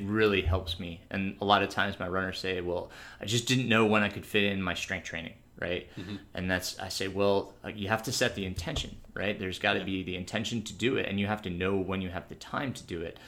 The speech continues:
Speaker 1: So if you're looking at your day and you're setting it up,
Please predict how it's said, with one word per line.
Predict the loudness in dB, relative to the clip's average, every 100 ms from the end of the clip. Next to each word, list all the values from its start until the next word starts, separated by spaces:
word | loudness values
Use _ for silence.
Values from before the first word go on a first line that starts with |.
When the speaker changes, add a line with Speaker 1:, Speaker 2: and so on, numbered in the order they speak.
| -16 -16 -14
Speaker 1:
So | 0 4 6 4 0
if | 0 2
you're | 4
looking | 4 2 0
at | -2
your | 0
day | 4 6 4 0 -8 -6
and | -4 -2
you're | -4
setting | 0 2 2
it | 2
up, | 2 2 0